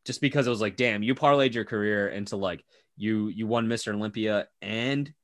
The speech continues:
you were, like, the biggest action star. Like, yo, Arnold Schwarzenegger was the star of my favorite, uh, Christmas movie of all time,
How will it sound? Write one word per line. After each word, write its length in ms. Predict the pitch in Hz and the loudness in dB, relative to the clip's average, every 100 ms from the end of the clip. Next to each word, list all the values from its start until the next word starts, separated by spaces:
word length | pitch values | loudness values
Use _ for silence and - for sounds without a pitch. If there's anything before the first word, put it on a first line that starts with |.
| _ - | _ -4
you 80 | |
were, 60 | 131 | 2
like, 180 | 139 131 | 4 4
the 80 | 127 | 2
biggest 260 | 135 135 - | 0 -2 -2
action 320 | 127 127 135 | -2 0 -4
star. 260 | 143 131 131 | 0 0 2
Like, 240 | 101 101 - | -2 -4 -4
yo, 240 | 170 135 110 _ | 4 4 4 _
Arnold 260 | - 226 240 | 4 4 6
Schwarzenegger 400 | 185 208 185 135 | 4 4 4 4
was 140 | 127 | 2
the 80 | 104 | 0
star 360 | - 143 143 131 | 0 6 8 8
of 80 | 101 | 6
my 100 | 98 | 2
favorite, 380 | 123 120 110 - - | 0 2 0 -4 0
uh, 320 | 120 98 82 - _ _ _ | 2 2 -2 -10 _ _ _
Christmas 300 | - 147 135 | 0 0 2
movie 240 | 113 107 92 | 0 0 0
of 80 | |
all 140 | 101 92 | 0 0
time, 260 | 117 95 | -2 -4